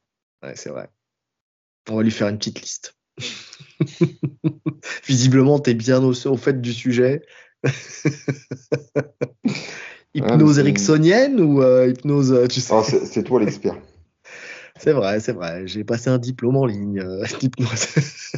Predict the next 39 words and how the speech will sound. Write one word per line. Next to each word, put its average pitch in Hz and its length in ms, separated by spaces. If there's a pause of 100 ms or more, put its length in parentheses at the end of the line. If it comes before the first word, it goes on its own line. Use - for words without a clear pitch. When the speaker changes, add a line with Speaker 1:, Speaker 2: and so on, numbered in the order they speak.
(140)
Speaker 1:
<laughs> - 1500
Un 123 140
de 143 80
plus. 127 520 (800)
Speaker 2:
Un - 80
de 117 100
plus 123 260
qui 117 80
ne 107 80
sert 104 160
à 92 160
rien. 101 100 (560)
Speaker 1:
Exactement, 123 720
Speaker 2:
Dans 127 120
mon 131 100
Speaker 1:
exactement. 107 380
Speaker 2:
tiroir. 85 160 (360)
Speaker 1:
Il 139 200
est 151 80
dans 175 100
mon 202 140
tiroir, 107 360
il 131 100
est 110 60
là. 104 120
J'ai 143 100
une 156 100
mal-, 156 300
j'ai, 165 160
au 185 100
moins, 202 140
j'ai 202 120
le 202 60
mérite 160 220
de 127 80
le 113 60
faire. 85 260 (320)
<coughs> - 600
C'est, - 420